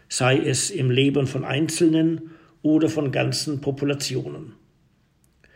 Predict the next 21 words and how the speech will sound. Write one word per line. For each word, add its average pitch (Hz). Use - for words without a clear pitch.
Und 135
Impfgegnerschaft 175
greift 160
auch 143
immer 175
wieder 165
zu -
solchen 170
Erklärungen 135
von 127
Impfkampagnen, 160
die 156
als 139
deren 156
Motiv 147
üble 170
Absichten 175
oder 156
gar 135
Verschwörungen 135
betonen. 110